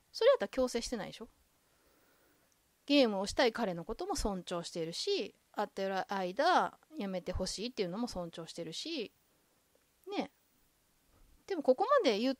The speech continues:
て、その、相手を尊重したら、まあ、男性は普通上、「いや、そこまでしてまで別にいいよ」ってなると思うんですけどね。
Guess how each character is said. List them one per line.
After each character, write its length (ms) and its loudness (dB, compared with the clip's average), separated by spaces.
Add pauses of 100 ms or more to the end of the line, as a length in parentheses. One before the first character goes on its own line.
(160)
て、 340 2
そ 140 -6
の、 440 -4 (340)
相 180 2
手 100 2
を 40 2
尊 220 0
重 160 -4
し 80 -10
た 100 -8
ら、 400 -4 (540)
ま 100 2
あ、 20 2
男 280 4
性 180 4
は 60 10
普 120 10 (120)
通 320 -4
上、 500 2
「い 80 -8
や、 80 -6
そ 140 0
こ 180 2
ま 60 6
で 80 4
し 80 -8
て 60 -2
ま 120 -4
で 80 -12
別 220 -6
に 140 -6
い 20 -6
い 40 -4
よ」 100 0
っ 20 -8
て 100 -10
な 160 -8
る 80 -8
と 140 -4
思 160 -4
う 40 -6
ん 40 -8
で 80 -10
す 80 -8
け 100 -10
ど 60 -12
ね。 200 -4